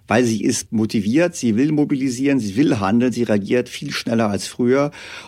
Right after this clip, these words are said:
und sie hat auch im Kern schon verstanden, was das Problem ist. Sie hat sich halt nicht durchgerungen, das zu tun, was naheliegend ist, nämlich die Finanzämter umzudrehen zu einem Instrumentarium, was ganz einfach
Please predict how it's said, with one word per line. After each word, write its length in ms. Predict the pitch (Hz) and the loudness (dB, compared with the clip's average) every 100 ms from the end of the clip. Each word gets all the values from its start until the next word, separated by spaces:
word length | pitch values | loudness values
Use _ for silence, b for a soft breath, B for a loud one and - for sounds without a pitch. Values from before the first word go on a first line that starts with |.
| - | -2
und 100 | 120 | 0
sie 140 | 120 | 0
hat 120 | 127 | 0
auch 120 | 143 | 0
im 180 | 123 117 | -2 -2
Kern 340 | - 139 151 175 | -6 -4 -2 -2
schon 240 | - 156 | 2 2
verstanden, 460 | 143 127 - 127 131 | 2 -2 0 2 2
was 160 | 117 | 0
das 140 | 117 - | -4 -6
Problem 500 | 123 101 101 98 107 | -6 -2 0 0 0
ist. 460 | 107 165 - - B B B B | 0 0 -2 -10 B B B B
Sie 160 | - 120 | 0 0
hat 100 | 139 | 2
sich 160 | 156 | 0
halt 140 | 127 123 | 0 0
nicht 180 | 110 143 | -2 0
durchgerungen, 880 | 165 175 _ - 117 110 120 123 | 0 -2 _ -2 0 2 4 4
das 200 | 110 117 | 2 0
zu 100 | - | -8
tun, 200 | 107 131 | -4 -2
was 140 | 123 131 | 0 0
naheliegend 520 | 160 135 98 90 87 | 2 2 0 -2 -4
ist, 320 | 101 98 - B B | -6 -8 -10 B B
nämlich 160 | - - | -2 0
die 100 | 110 | -2
Finanzämter 800 | - 110 175 - 98 104 101 - | 0 2 0 0 0 0 0 0
umzudrehen 640 | 151 - 175 120 123 123 | 0 -2 -6 0 0 0
zu 160 | - 90 | -2 -4
einem 400 | 98 104 101 98 B B | 2 2 2 -2 B B
Instrumentarium, 1000 | - 113 - 98 92 107 101 135 139 131 | -2 -2 0 0 0 -2 0 2 2 0
was 180 | 107 95 | -2 -4
ganz 240 | 104 110 | -2 -2
einfach 680 | - - 120 170 - 127 120 | -4 -2 0 0 0 -2 -2